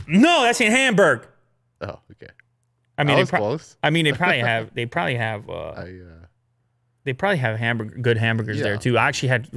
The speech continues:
Speaker 1: well, in Germany, in Berlin, I had good hamburgers. I mean, you can get 'em. There's an argument over where the hamburgers started, by the way.
Speaker 2: Really?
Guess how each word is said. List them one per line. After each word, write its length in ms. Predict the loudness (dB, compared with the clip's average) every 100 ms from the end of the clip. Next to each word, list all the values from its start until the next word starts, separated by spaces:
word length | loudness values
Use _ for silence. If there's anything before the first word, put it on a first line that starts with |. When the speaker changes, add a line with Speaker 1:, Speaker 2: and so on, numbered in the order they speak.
| -10
Speaker 1:
well, 180 | -10 -12 _ -4
in 180 | 0 2
Germany, 340 | 4 4 2
in 100 | 0
Berlin, 340 | 0 2 0 0
I 80 |
had 280 | -2 -4 -4
good 160 | -6 -4
hamburgers. 480 | -2 -4 -6 -14 -10
I 40 |
mean, 120 | -2
you 100 | 0
can 140 | 2 2
get 140 | 4
'em. 100 | 2 -4 -10 0
There's 120 | 2
an 80 | 4
argument 340 | 4 2 2
over 140 | 2 2
where 160 | 2
the 80 | 2
hamburgers 440 | 0 0 -2 -6
started, 460 | -2 0 0 -2 -6
by 120 | -6
the 80 | -6
way. 200 | -10 -12 -16 _ -8
Speaker 2:
Really? 300 | -6 -6